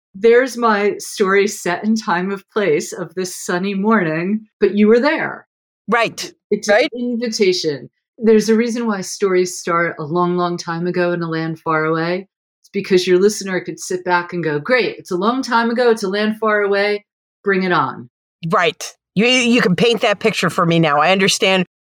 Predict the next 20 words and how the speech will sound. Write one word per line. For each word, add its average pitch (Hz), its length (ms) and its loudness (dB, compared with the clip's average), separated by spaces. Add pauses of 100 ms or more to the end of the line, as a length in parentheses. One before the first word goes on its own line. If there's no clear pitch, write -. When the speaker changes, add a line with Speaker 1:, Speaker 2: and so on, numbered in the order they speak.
Speaker 2:
what 202 180 0
the 208 80 0
frame 196 380 2
looks 165 280 0
like. 113 320 -2 (280)
That 156 180 2
it's, - 280 -4
it's, 208 180 0 (120)
"Oh, 240 120 4
you 233 160 2
didn't 226 200 4
say 202 200 0
it 190 80 0
was 170 140 -2
nineteen 190 340 2
eighty-two 170 720 2 (260)
and 180 140 2
it - 60 -2
was 151 120 0
summertime." 156 640 0